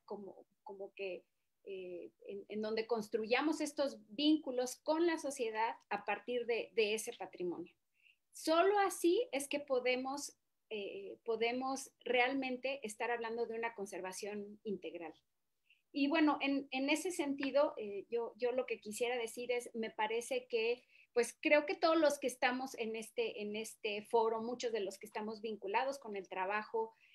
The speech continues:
em, de, de los acervos, eh, estamos muy familiarizados con el tema de la difusión,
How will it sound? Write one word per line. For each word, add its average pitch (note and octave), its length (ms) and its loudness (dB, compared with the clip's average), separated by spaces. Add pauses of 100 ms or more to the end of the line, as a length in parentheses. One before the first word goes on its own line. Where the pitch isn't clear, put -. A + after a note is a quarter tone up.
em, F#3 460 -6 (100)
de, F#3 500 -6
de F#3 420 -4
los F#3+ 240 0
acervos, A3 520 0 (320)
eh, C4+ 160 0 (140)
estamos E4 360 4
muy E4 140 8
familiarizados C4+ 720 2
con A3 180 -6
el G3+ 120 -6
tema A#3+ 220 0
de A#3 60 0
la A#3+ 140 4
difusión, A3 640 0